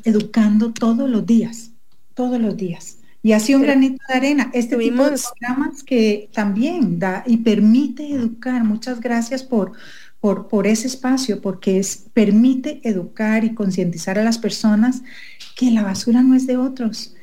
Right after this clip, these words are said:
Speaker 1: es nuestra responsabilidad.
Speaker 2: Y agarrándome de eso que usted me acaba de decir, de doña Carla, y en sí, ¿quiénes son propiamente, doña María, los que organizan?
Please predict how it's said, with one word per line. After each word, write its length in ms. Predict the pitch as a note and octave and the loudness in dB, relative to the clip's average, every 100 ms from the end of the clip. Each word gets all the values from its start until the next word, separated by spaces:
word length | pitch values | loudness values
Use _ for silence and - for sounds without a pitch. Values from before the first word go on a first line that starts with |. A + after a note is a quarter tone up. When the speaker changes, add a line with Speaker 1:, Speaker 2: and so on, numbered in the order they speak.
| - - - | -20 -20 -4
Speaker 1:
es 260 | A3+ A#3 A#3+ | 2 2 4
nuestra 400 | A3 B3 B3+ B3 | 4 4 0 -4
responsabilidad. 880 | A#3 - A3 - F#3 F3 E3+ E3 - - - - - - - - | -6 -2 -2 -2 -4 -6 -6 -8 -10 -18 -20 -20 -20 -20 -20 -8
Speaker 2:
Y 60 | A#3+ | -4
agarrándome 580 | A3 G#3+ A#3+ C#4 D#4 D4 | 0 0 2 2 2 0
de 240 | A#3+ A3 | 2 2
eso 160 | A3+ C4 | 0 -4
que 80 | C4 | -6
usted 160 | B3+ | -4
me 80 | B3 | -4
acaba 220 | B3 B3+ | -2 0
de 40 | B3 | 0
decir, 220 | B3 A#3 | -4 -6
de 100 | A3 | -4
doña 200 | G3 E3+ | -4 -6
Carla, 480 | - G3 G#3+ A3+ A#3+ | -4 0 2 2 0
y 200 | A3+ G3 | -2 -4
en 80 | F#3 | -4
sí, 320 | - G#3+ G#3+ - - - | -2 -2 -4 -8 -20 -4
¿quiénes 320 | F4 F4+ E4+ | 0 2 2
son 180 | D#4 C4+ | 2 2
propiamente, 640 | A#3 A3+ B3+ B3+ B3+ C4 | 0 2 2 2 0 0
doña 240 | B3+ A3 F#3+ | 0 0 -2
María, 320 | F#3 F#3+ A3+ | -2 -2 0
los 160 | A#3+ - | -2 -2
que 80 | G3+ | -2
organizan? 720 | G#3 A#3 A#3+ - C3 B2 | 2 4 4 0 -6 -10